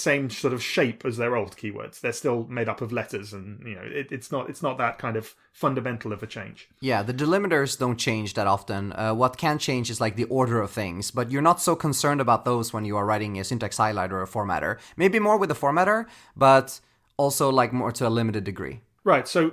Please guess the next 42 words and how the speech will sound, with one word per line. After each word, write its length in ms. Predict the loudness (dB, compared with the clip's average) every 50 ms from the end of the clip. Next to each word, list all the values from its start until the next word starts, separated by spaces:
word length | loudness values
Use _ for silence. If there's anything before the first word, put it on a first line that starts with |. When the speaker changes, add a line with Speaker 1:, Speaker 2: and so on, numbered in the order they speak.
| -2 _ _ _ _ -10 -6
Speaker 1:
so 180 | 0 2 4
when 160 | 4 6 4
I 80 | 4 4
initially 360 | 4 4 2 2 0 -2 -2
started 320 | 2 4 4 4 4 2 0
Swift 200 | -2 -4 -4 -4
Format, 320 | -4 -4 -4 -4 -2 0
the 60 | 2
idea 300 | 4 4 4 4 4 4
was 100 | 2 2
gonna 180 | 0 -2 -4 -2
be 140 | -2 -2 -2
that 160 | 0 2 2
it 80 | 2
would 100 | 0 0
be 140 | 0 2 2
a 80 | 2 4
very 260 | 4 4 4 4 4
much 380 | 2 0 -2 -2 -4 -6 -10 -8 -8
a 40 | -6
sort 160 | -4 -2 -2
of 80 | -2
surgical 540 | -2 0 4 4 4 4 2 -2 -8 -8 -10
tool. 420 | -10 -8 -6 -6 -6 -6 -10 -16 -20 _ _ -20 _
So 280 | -2 4 4 4 4 4 0 -6 -2 _
it 120 | 4 6
doesn't 260 | 8 8 6 6 2 0
need 300 | 2 2 2 2 0 0
to 160 | 0 2 2
understand 560 | 2 0 -2 -4 -2 0 0 0 0 0 -2
all 120 | -2 -2
of 100 | -4 -4
the 40 | -6
source 300 | -6 -6 -4 -4 -4 -6
code. 200 | -6 -4 -2 -2
It 80 | -2 2
certainly 300 | 4 4 4 6 4 4
doesn't 220 | 2 2 0 -2
need 120 | -6 -6 -6
to 120 | -6 -6 -6
compile 400 | -6 -4 0 2 2 2 2 0
it, 160 | -4 -10 -14